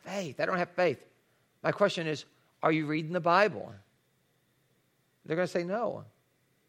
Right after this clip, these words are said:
And what do you expect? Because the Bible says faith comes by hearing the Word of God. If faith comes by hearing the Word of God, I better read the Bible.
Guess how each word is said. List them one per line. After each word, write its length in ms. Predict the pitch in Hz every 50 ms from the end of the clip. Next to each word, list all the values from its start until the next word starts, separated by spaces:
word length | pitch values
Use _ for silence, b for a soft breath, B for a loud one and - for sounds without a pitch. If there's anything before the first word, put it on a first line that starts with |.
| _ _ _ _ _ _ _ _ _ _ _ _ _ _ _ _ _ _ _ _ -
And 60 | 160
what 100 | 180 180
do 60 | 175
you 40 | 185
expect? 320 | - - - 196 160 -
Because 200 | 175 - 185 165
the 60 | 135
Bible 280 | 131 143 160 175 170 180
says 260 | - - 160 147 - - b b b b b b _ _
faith 380 | - 180 185 208 220 - - _
comes 380 | - - 175 180 180 180 180 -
by 260 | - 151 135 135 131
hearing 480 | 127 113 107 135 147 151 156 156 160 160
the 80 | 147
Word 180 | 147 151 156 151
of 80 | 151 151
God. 480 | 160 160 185 190 - - - 160 - _ _ _ _ _ _ _ _ _ _ _ b b b b b b
If 120 | 160 135
faith 300 | - - 202 226 226 -
comes 240 | - - 214 190 170
by 200 | - - 160 160
hearing 360 | 135 113 131 170 190 196 185
the 60 | 175 156
Word 120 | 165 160
of 80 | 156 -
God, 220 | 185 196 196 196
I 100 | 196 -
better 240 | - - - - -
read 180 | - 185 180
the 60 | 190 220
Bible. 540 | 190 180 202 214 226 233 156 101 95 98